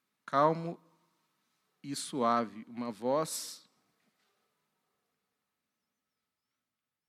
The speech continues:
O texto, né, literalmente, na, na, na versão hebraica, diz que Elias ouviu o ruído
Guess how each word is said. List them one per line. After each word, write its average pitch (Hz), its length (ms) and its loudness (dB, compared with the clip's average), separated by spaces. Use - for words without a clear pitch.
O - 80 -16
texto, 180 480 8
né, 147 220 2
literalmente, 156 1120 2
na, 123 120 -4
na, 123 680 4
na 131 160 -2
versão 135 540 2
hebraica, 135 680 2
diz 156 280 -8
que - 100 -4
Elias 160 560 6
ouviu 147 680 0
o 180 120 -2
ruído 156 720 4